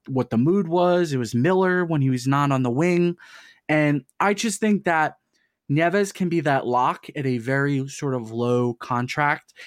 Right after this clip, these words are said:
He's a guy that can kill penalties. He's a great skater. And it's a, a situation where I just think in the grand scheme of things,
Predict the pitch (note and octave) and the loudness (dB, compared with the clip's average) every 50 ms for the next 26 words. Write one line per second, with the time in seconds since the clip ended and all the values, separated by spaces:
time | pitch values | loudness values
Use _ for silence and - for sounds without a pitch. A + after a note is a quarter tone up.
0 | - - _ - C3+ A#2+ - A#2 - B2+ A#2 A2+ A2 A#2 - - A#2+ A2 - A2+ | -20 -20 _ -6 -6 -4 -4 -2 0 0 0 2 0 -2 -4 -6 -8 -6 -6 -8
1 | - - - - G3+ G#3 G3+ F#3+ - - F#3+ F#3 F3+ F3+ F3+ E3+ - - - - | -10 -6 -2 0 2 2 0 0 -2 -2 0 0 2 0 0 -2 -6 -12 -16 -10
2 | - C3+ C3 B2 A#2 A2 A#2 G#2+ - A2 G#2+ G#2 G#2 - - - - - D#3 D3+ | -4 -2 0 0 0 -2 -4 -6 -4 -2 -2 -2 -2 -4 -6 -8 -4 0 2 2
3 | D3+ D3+ D#3+ D3+ D3+ D3 - - - - - - _ _ _ _ B2 B2 A#2 A#2 | 4 4 2 2 0 -2 -4 -8 -20 -20 -20 -20 _ _ _ _ -2 0 2 2
4 | A#2 A#2 A#2 A2+ A2+ A2+ A2 - - - _ _ _ _ _ _ _ _ _ _ | 2 2 2 2 0 -2 -4 -6 -12 -20 _ _ _ _ _ _ _ _ _ _
5 | _ _ _ _ C#3+ C3 C3 - - - C3 C3+ B2+ B2 B2 B2 B2 B2 B2 B2 | _ _ _ _ -4 -4 -4 -6 -6 -2 0 0 2 2 2 2 0 0 -2 -4
6 | - _ _ _ _ _ C3 C3+ - - C#3 C3+ - - C3 B2 B2+ B2 B2 - | -6 _ _ _ _ _ -4 -4 -4 -6 -6 -6 -4 -2 0 0 2 0 0 -2
7 | - - C3+ B2 B2 A#2+ A#2 A#2 A#2 A#2 - _ _ _ _ _ _ _ _ _ | -2 -2 0 0 0 0 -2 -2 -4 -8 -12 _ _ _ _ _ _ _ _ _
8 | _ _ _ A2+ A2+ A2+ A2 G#2+ G#2+ G#2+ G#2+ G2+ - - - _ A#2+ B2 B2 B2 | _ _ _ -2 0 2 2 2 2 2 0 -2 -4 -10 -8 _ -2 -2 -2 -2
9 | - C3+ B2 - - C3 B2 A#2 A#2 - - _ _ - C#3+ C3 B2+ A#2 A2+ B2+ | -2 -4 -6 -4 -2 -2 -2 -2 -4 -6 -16 _ _ 0 0 0 0 0 0 0
10 | C3 C3+ C3+ C3+ - - - C3+ C3 C3 C3+ C#3 C3+ C3+ - D#3 D3+ D#3 D#3+ E3 | 2 2 2 0 -2 -4 -2 0 2 2 2 2 0 -2 -2 0 0 2 0 -2
11 | D#3+ - - | -4 -8 -14